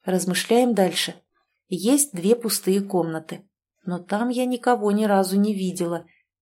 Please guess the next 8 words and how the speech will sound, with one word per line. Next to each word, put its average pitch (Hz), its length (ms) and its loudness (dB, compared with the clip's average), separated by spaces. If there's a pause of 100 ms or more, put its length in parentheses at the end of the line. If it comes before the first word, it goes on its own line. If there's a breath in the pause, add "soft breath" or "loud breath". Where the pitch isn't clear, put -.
(100)
Хотя 202 480 -2
можно 254 400 0
простучать 202 600 -2
стены 170 440 -2
и - 20 -10
пол. 165 420 -8 (680 soft breath)
Методом 196 460 2
отсечения 226 800 -2